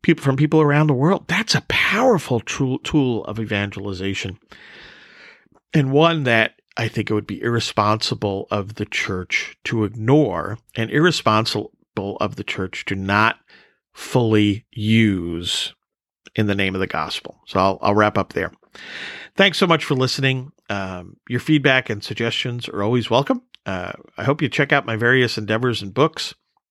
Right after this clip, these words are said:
uh, including the Pastor Stephen Grant Thrillers and Mysteries. There are seventeen of those now. Um, also, Cathedral, an Alliance of Saint Michael novel. That's the first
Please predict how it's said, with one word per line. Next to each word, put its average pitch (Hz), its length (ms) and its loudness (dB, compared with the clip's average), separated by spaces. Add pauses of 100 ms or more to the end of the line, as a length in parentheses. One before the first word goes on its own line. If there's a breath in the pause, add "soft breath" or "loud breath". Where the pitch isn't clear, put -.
(100)
uh, 104 160 -4
including 123 360 0
the 107 80 -4
Pastor 127 420 0
Stephen 117 380 -4
Grant 110 320 0
Thrillers 131 420 2
and 95 140 -6
Mysteries. 214 500 -2 (460 loud breath)
There 110 80 -2
are 107 40 -4
seventeen 214 560 2
of 196 120 2
those 90 280 -2
now. 80 260 -12 (580 loud breath)
Um, 107 200 0
also, 165 640 4 (220)
Cathedral, 180 540 4
an 117 100 0
Alliance 123 400 2
of 107 80 -6
Saint 123 200 0
Michael 127 320 2
novel. 165 300 2
That's 107 280 -2
the 98 60 -4
first - 420 -6